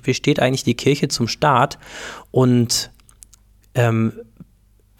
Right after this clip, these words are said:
kann sie eigentlich nur in einer Demokratie bestehen oder braucht Kirche Demokratie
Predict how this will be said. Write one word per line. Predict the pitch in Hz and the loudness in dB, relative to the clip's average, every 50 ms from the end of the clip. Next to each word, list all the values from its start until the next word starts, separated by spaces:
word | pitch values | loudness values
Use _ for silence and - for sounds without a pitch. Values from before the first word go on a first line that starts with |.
| - - - _ _ _ _ | -20 -20 -20 _ _ _ _
kann | - - 143 143 | -6 -2 0 0
sie | 147 143 139 - | 2 2 2 2
eigentlich | - 123 135 147 139 - - | 2 0 0 -2 -2 -4 -4
nur | 143 143 143 - | -2 -2 -2 -2
in | 127 123 | -2 -2
einer | 120 117 | 0 0
Demokratie | 131 127 123 123 - - 131 120 - - - 170 185 202 190 | 0 0 -2 -2 -2 -2 -4 -4 -4 -2 0 2 2 2 2
bestehen | 143 120 - - - 120 110 107 | 0 -2 -4 -2 -2 -2 -2 0
oder | 104 113 113 | -2 -2 -2
braucht | - 107 123 170 180 - - | 0 2 2 2 0 -2 -4
Kirche | - - 160 160 - 147 139 | -2 0 0 2 0 0 0
Demokratie | 147 139 139 131 131 - - - - - - - 143 127 113 - | 0 0 0 -2 -2 -2 -4 -4 -4 -2 -2 -2 0 0 0 -2